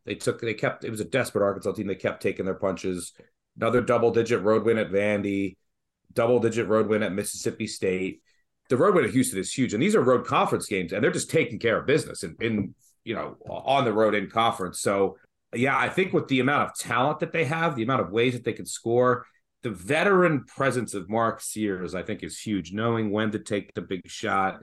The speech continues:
Um, yeah, there, there's so much talent in this team. They can beat you in so many ways, and we talked about these teams not having marquee wins on the road. Alabama has one of the best, and they keep getting it done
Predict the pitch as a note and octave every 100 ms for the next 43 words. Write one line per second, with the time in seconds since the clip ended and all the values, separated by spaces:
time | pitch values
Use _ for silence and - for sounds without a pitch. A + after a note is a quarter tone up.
0 | - - _ G2+ G#2+ G#2 F#2+ F#2 E2+ -
1 | _ _ _ _ _ - A2+ A2 A2 C#3
2 | - F3 C#3+ G2+ - A#2+ A2 G2+ F#2 -
3 | G#2 F#2 G2+ G#2 F#2+ G#2 F#2+ - A2+ F#2+
4 | F#2 F#2 F#2+ F#2 F2+ F2 F2 E2+ G2 F#2+
5 | A#2 - G#2+ G2 G2 - G#2 F2+ G2 G2
6 | - G#2 F#2 F#2 G2 - G2 F2 _ _
7 | _ _ F2+ F#2+ G2+ F#2 D#2+ F2 F#2+ A2
8 | - _ _ _ _ _ _ A2+ A#2 F#2+
9 | G#2+ F#2 E2 A2+ A2 - - F#2 - -
10 | G#2 F#2+ F2+ G#2 C#3+ - G#2+ A#2+ G2+ -
11 | B2 - G#2+ F#2 A#2 G#2+